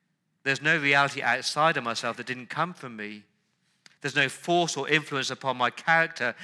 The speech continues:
and power except what comes from me and is controlled by me, because I am utterly absolute, and behind me there is no reality."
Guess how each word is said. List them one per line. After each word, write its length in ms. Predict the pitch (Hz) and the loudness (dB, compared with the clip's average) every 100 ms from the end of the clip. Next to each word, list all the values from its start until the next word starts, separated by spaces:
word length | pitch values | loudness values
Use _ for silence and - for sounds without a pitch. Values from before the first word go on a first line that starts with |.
| - | -8
and 240 | 135 123 - | -4 -4 -4
power 460 | - 151 131 117 - - | 2 4 6 2 -2 -8
except 400 | 139 - 147 135 | -6 -2 0 0
what 160 | 123 - | -2 -6
comes 280 | 135 123 - | -6 -6 -8
from 360 | - 185 185 | -2 -2 -2
me 300 | 117 104 110 - - | -4 -4 -4 -8 -8
and 140 | 123 123 | -4 -4
is 120 | 113 | -4
controlled 500 | 123 - 127 120 - | -10 -6 -6 -6 0
by 280 | 156 160 143 | 2 2 0
me, 340 | 104 98 95 _ _ _ | -4 -6 -8 _ _ _
because 200 | - 127 - | -8 -8 -2
I 180 | 135 135 | 2 2
am 120 | 123 - | 0 -6
utterly 320 | - - 120 | -8 -6 -6
absolute, 800 | 123 131 - - 104 95 - - - _ _ _ _ _ _ | 0 -2 -2 -10 -10 -14 -14 -16 -16 _ _ _ _ _ _
and 160 | 117 107 | -12 -8
behind 400 | 110 107 123 117 | -8 -4 -4 -4
me 120 | 107 | -6
there 120 | 101 | -6
is 140 | 101 101 | -6 -8
no 180 | 101 98 | -10 -10
reality." 560 | 95 85 85 - 95 | -10 -10 -14 -18 -20